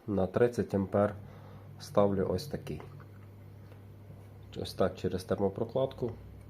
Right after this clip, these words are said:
Прям в мене буде вже сам, е, корпус блока живлення як радіатор для оцього діода. І, напевно, для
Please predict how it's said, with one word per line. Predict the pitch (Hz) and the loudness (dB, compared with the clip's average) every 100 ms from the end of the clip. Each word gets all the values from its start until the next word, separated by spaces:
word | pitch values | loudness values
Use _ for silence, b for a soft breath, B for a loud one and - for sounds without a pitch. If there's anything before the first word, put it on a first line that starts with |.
| - B B B - | -16 B B B -2
Прям | - 107 | 4 4
в | 101 | 6
мене | 104 101 | 4 4
буде | 92 92 92 92 | 2 2 0 0
вже | 98 101 95 95 92 90 87 B B B B B - | -2 2 4 4 2 0 -4 B B B B B -12
сам, | - 107 101 - - - - - - 113 | 0 2 2 0 -6 -14 -14 -14 -6 -2
е, | |
корпус | 110 123 - 107 | 6 6 6 2
блока | 107 104 98 | 4 4 6
живлення | 98 117 107 95 90 | 8 8 8 6 4
як | 90 92 92 | 4 2 2
радіатор | 95 87 90 90 90 87 B B B - | 2 6 6 6 2 -4 B B B -6
для | 87 | -2
оцього | 87 85 - 87 82 | 0 0 0 -2 -2
діода. | 80 78 73 78 92 | -2 -2 -2 -4 -2
І, | |
напевно, | 98 98 90 92 95 98 | 2 2 2 2 2 2
для | 90 87 87 90 | 0 0 0 0